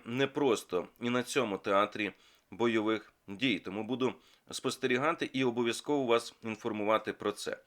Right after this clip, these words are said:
Ну а ми ж, друзі, попри все, міцно стоїмо,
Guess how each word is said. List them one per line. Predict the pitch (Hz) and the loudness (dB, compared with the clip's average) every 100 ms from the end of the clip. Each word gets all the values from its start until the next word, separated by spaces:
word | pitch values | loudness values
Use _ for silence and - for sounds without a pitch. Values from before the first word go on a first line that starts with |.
| _ - | _ -6
Ну | 131 | 0
а | 156 | 2
ми | 156 | 2
ж, | 135 | 0
друзі, | 139 139 110 | -2 -2 -2
попри | 110 117 120 | -2 -2 -2
все, | 110 - 107 - - _ - | -4 2 2 2 -8 _ -2
міцно | 127 147 - 120 | 0 0 0 -6
стоїмо, | - 127 120 135 165 | 0 2 2 2 -2